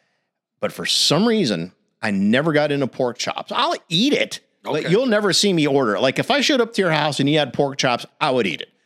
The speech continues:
Speaker 2: Okay.
Speaker 1: But I would never cook it for myself.
Speaker 2: All right. Well, what about, like, Boston butt pork? That's what the, uh,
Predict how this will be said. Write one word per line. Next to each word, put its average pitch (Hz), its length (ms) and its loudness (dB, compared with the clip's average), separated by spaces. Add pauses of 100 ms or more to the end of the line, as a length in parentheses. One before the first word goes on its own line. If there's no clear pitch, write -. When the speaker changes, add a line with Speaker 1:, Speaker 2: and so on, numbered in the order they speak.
Speaker 2:
Okay. 139 180 -2
Speaker 1:
But 127 220 -2
I 165 100 2
would 180 140 0
never 143 240 0
cook - 240 -2
it - 80 -8
for 117 100 -4
myself. 85 460 -2
Speaker 2:
All 165 100 -4
right. 147 160 -8
Well, 143 140 -6
what 151 160 0
about, 135 340 -6
like, 117 180 -10
Boston 101 380 -4
butt 120 300 -4
pork? - 560 -10
That's 123 200 -6
what 113 280 -8
the, 101 240 -2
uh, 90 160 -4